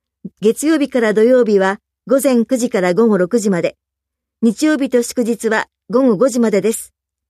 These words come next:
場所は生涯学習センター。対象は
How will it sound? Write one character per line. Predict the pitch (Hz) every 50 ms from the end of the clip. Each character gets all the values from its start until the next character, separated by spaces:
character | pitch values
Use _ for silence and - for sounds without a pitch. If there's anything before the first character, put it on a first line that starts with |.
| _ _ _ _ _ _ _ _
場 | - 226
所 | 220 240 240 226
は | 214 220 214 - _
生 | - - 254 262 277
涯 | 285 285 277
学 | 247 262 254 254 -
習 | - 247 240
セ | 226 - 233
ン | 220 190
タ | - 175
ー。 | 170 160 - - _ _ _ _ _ _ _ _ _ _ _ -
対 | 247 262
象 | 254 - 262 254 233 233
は | 226 226 233 -